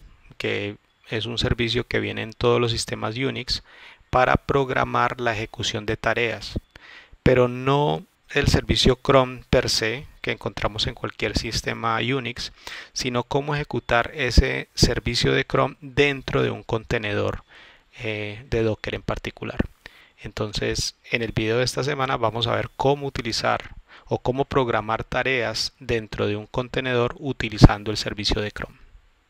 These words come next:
Bien, eh, en el video número tres de esta serie de videos que voy a, eh, llevar a cabo durante el año, vamos a hablar acerca de cómo usar el Docker Compose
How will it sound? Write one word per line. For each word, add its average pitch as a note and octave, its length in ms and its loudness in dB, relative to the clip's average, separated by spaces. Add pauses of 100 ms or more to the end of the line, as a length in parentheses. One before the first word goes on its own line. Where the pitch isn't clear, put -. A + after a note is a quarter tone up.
(1000)
Bien, A#2+ 320 2 (600)
eh, B2+ 380 2
en C3 80 0
el A#2+ 100 0
video B2+ 300 6
número D#3 360 4
tres A2+ 520 0 (340)
de G#2 520 -4 (120)
esta A#2+ 280 -6
serie A#2+ 260 6
de A#2+ 60 4
videos G#2+ 360 0
que A2 200 -2
voy G#2 240 -4
a, A2+ 260 -2 (380)
eh, G#2+ 440 -8
llevar G#2+ 240 -2
a A2 80 -2
cabo A2+ 300 2
durante A2+ 400 -4
el B2+ 80 -4
año, A#2 300 -6 (760)
vamos C#3 280 4
a D#3 40 6
hablar A2+ 240 2
acerca C3 500 0
de B2+ 120 0
cómo B2+ 340 -2
usar C3+ 420 2
el A#2+ 220 -2
Docker A#2+ 360 0
Compose C#3 800 0